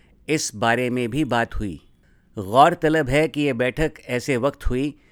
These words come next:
जब कांग्रेस के असंतुष्ट धड़े जी ट्वेंटी थ्री के कुछ नेताओं ने शुक्रवार रात को बैठक की। कांग्रेस के वरिष्ठ नेता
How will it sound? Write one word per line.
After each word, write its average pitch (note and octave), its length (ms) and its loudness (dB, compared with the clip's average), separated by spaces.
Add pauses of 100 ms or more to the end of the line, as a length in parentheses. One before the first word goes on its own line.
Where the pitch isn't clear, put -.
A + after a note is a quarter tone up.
(240)
जब B2 240 0
कांग्रेस C#3 460 0
के D3+ 120 -2
असंतुष्ट B2+ 720 -4
धड़े B2 460 -4 (160)
जी D3 480 0 (120)
ट्वेंटी C3 320 -2
थ्री C#3 280 -2
के C#3+ 120 -4
कुछ B2 240 -6
नेताओं A#2 400 -2
ने B2+ 260 -4 (320)
शुक्रवार C3+ 580 0
रात A#2 260 0
को C3+ 140 -4
बैठक A#2 380 -4
की। F2 260 -12 (580)
कांग्रेस D3 400 0
के D3 120 -2
वरिष्ठ C3 440 -2
नेता C#3 520 0